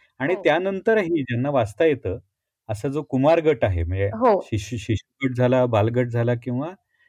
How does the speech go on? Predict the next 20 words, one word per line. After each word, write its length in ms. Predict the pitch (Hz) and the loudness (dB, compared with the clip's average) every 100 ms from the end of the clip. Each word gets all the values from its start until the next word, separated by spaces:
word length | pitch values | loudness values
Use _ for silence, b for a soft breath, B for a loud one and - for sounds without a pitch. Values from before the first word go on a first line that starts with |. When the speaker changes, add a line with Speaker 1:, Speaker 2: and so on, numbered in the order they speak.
| _ - | _ 0
Speaker 1:
त्यानंतरचा 560 | 113 120 120 123 170 | 2 2 0 0 0
कुमार 360 | - 135 131 123 | 0 2 4 4
गट 240 | 113 104 | 2 0
आहे, 260 | 87 85 - - _ _ - | -2 -2 -4 -12 _ _ -4
Speaker 2:
हो. 60 | |
Speaker 1:
त्यांच्यासाठी 640 | 127 120 143 156 175 185 190 | 0 2 2 2 0 2 -4
पण 180 | - - - | -4 -20 -4
Storytel-वरती 680 | 170 165 160 156 160 151 160 | 0 2 2 2 0 0 0
आपण 340 | 147 139 147 135 - | 0 0 -4 -6 -6
खूप 260 | 143 135 | -6 -4
काम 220 | - 117 107 | -2 -2 -2
केलंय. 340 | 107 98 98 | -2 0 0
विशेषतः 680 | 107 104 135 - 151 147 156 _ _ _ _ - | -2 -2 -4 -2 0 0 0 _ _ _ _ -6
भा. 200 | 107 107 | 0 4
रा. 120 | 151 | 4
भागवतांची 800 | 151 139 147 160 156 151 - 160 | 2 0 2 2 0 -2 -4 -4
जे, 360 | 151 160 160 | 0 2 2
अ, 400 | 147 127 131 131 123 120 | -2 -8 -6 -4 -4 -6
पुस्तकं 400 | - 127 120 120 | -4 -4 2 2
आहेत, 300 | 107 104 | 4 2